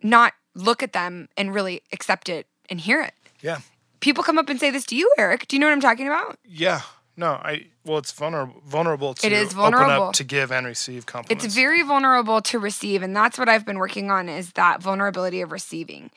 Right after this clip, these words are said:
Speaker 1: And then relationships have been a huge focus for me this year. I'm in tune with my family's needs. I love to learn from and listen to people. So this has been helping me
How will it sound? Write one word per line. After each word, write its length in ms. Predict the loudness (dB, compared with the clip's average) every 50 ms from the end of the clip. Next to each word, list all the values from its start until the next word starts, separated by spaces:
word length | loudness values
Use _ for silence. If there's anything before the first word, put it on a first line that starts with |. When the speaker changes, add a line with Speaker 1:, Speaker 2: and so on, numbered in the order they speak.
| _ 0
Speaker 1:
And 180 | 2 2 4 4
then 220 | 4 4 4 2
relationships 680 | 0 0 0 2 0 0 0 -2 -4 -4 -4 -4 -2 -4
have 120 | -4 -4
been 120 | -4 -4
a 40 | -4
huge 400 | -6 -6 -6 -4 -4 -4 -4 -2
focus 340 | 0 0 0 0 -2 -8 -8
for 160 | -6 -6 -4
me 140 | -4 -4 -6
this 200 | -8 -8 -8 -6
year. 300 | -2 0 0 0 0 2 2
I'm 120 | 2 2 2
in 120 | 0 -2
tune 400 | -2 -2 0 0 2 2 2 2
with 160 | 0 -2 -2
my 100 | -2 -2
family's 500 | -2 0 0 0 0 0 0 -2 -2 -2
needs. 760 | -4 -4 -4 -2 -4 -4 -4 -6 -6 -8 -8 -8 -8 -8 -10 -14 -18 -20 -20 -20 -2 4
I 480 | 6 8 8 6 4 2 -2 -4 -6 -8 _
love 360 | -10 -2 2 4 4 4 2 -2
to 120 | -4 -4
learn 320 | -4 -4 -4 -4 -4 -6
from 260 | -4 -2 -2 -2 -2 -4
and 160 | -8 -8 -10
listen 300 | -10 -10 -12 -12 -14 -14
to 80 | -14
people. 600 | -14 -14 -16 -16 -16 -16 -14 -12 -12 -12 -12 -14 -18 _ _ _ _ -14
So 220 | -8 -4 -2 0
this 220 | 0 0 0 0 -2
has 160 | -4 -6 -6
been 160 | -6 -8 -6
helping 420 | -4 -4 -4 -4 -4 -4 -8 -6 -6
me 420 | -8 -8 -10 -10 -10 -12 -12 -16